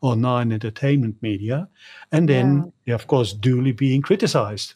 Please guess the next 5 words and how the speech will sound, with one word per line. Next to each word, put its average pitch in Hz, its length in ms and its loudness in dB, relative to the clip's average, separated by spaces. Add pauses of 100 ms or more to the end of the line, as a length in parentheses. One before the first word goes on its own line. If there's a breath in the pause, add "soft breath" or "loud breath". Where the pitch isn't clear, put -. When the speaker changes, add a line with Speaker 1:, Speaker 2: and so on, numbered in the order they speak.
Speaker 1:
by 120 160 -4
the 113 80 -2
usual 113 460 0
suspects. - 720 -8 (720 loud breath)
Overall, 156 720 2